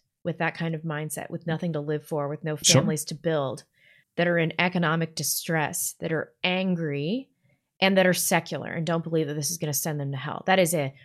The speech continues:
Speaker 1: recipe for disaster.
Speaker 2: Which, by the way, this guy appears to be, too. It,
Speaker 1: Yeah.
Speaker 2: he talks about religion briefly and, and just mentions, he, he says that he, he adopts certain Christian traditions, but he does not consider himself a, a, a young man of faith of any sort.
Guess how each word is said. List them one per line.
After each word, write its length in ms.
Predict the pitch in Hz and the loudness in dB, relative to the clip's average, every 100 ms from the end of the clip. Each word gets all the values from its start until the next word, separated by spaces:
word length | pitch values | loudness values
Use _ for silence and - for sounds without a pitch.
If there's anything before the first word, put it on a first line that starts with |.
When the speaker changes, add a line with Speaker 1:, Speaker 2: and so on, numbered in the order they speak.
| - _ | -20 _
Speaker 1:
recipe 680 | 165 175 247 240 202 - 156 | -6 4 6 6 2 0 -4
for 220 | - 160 | -2 -4
disaster. 460 | 151 147 135 139 135 | -2 -2 -2 6 8
Speaker 2:
Which, 140 | 139 | 10
by 140 | 165 196 | 8 10
the 80 | |
way, 140 | 156 170 | 12 12
this 200 | 139 - | 12 10
guy 120 | 156 | 10
appears 480 | 117 - 135 143 - | 8 8 10 10 10
to 80 | 95 | 8
be, 300 | 104 139 92 | 10 10 8
too. 400 | - 117 - - - - 107 | 8 8 6 -2 -18 -2 6
It, 80 | 98 | 6
Speaker 1:
Yeah. 140 | 127 | 6
Speaker 2:
he 140 | 110 110 | 4 8
talks 280 | 131 120 | 8 10
about 220 | 123 110 101 | 8 8 8
religion 420 | 101 113 107 92 | 8 8 10 8
briefly 400 | 98 107 98 87 | 8 8 8 8
and, 220 | 85 85 | 8 6
and 100 | 95 | 4
just 160 | 90 - | 4 6
mentions, 380 | 95 92 95 - | 6 6 6 8
he, 180 | 147 156 - - | 8 6 2 6
he 80 | |
says 220 | 147 170 135 | 10 10 10
that 100 | 139 | 10
he, 200 | 127 127 | 10 8
he 180 | 131 | 8
adopts 340 | 120 117 120 - | 10 10 8 8
certain 320 | 131 110 104 | 8 8 6
Christian 340 | - 123 113 101 | 8 6 6 6
traditions, 460 | 104 107 - 95 | 8 8 8 6
but 120 | 107 | 6
he 80 | 98 | 6
does 160 | 92 101 | 6 6
not 160 | 95 | 6
consider 300 | - 92 95 | 6 4 6
himself 340 | 87 85 85 87 | 6 6 4 4
a, 160 | 80 - | 0 4
a, 640 | 92 82 - - - - | 4 4 -2 -20 -2 6
a 40 | 113 | 10
young 240 | 120 117 | 12 12
man 180 | 113 98 | 10 8
of 80 | 85 | 6
faith 420 | 87 67 - - | 2 0 -4 -4
of 140 | 98 85 | 0 2
any 120 | 80 | 4
sort. 320 | - 65 - | 2 0 -6